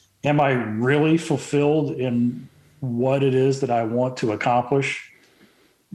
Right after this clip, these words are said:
Because why? They've had friends, they've had family, they read the paper, they see the news, and people are having,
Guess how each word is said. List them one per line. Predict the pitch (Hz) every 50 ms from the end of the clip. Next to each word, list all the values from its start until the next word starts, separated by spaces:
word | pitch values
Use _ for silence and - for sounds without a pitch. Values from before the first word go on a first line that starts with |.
| - - - - - _ _ _ - 127
Because | 139 139 139 170 180 185 160 147 165 214 226 - - 143
why? | 131 135 131 135 143 170 196 220 247 233 - -
They've | - 139 139 135
had | 135 151 131 120 110
friends, | - - 156 165 185 196 185 170 147
they've | 139 127 123
had | 120 135 117 110 104
family, | - - 165 160 160 165 170 170 180 180 180 175
they | 139 135 120
read | 117 123 120 120 113
the | 110 113
paper, | - - 165 170 170 170 175 175 170
they | 147 127 123
see | 120 - 131 120
the | 113 110 110
news, | 127 151 175 180 180 180 175 170 165 151 139 - - - 127
and | 127 131 127 127 123 120 120 120 120 120 120 120
people | - 147 147 - 190 190 185 190 185 185 -
are | 135 139 147 151 156 156 156 156 156 156 143 135
having, | 131 - 151 151 151 139 156 151 147 147 143 135 135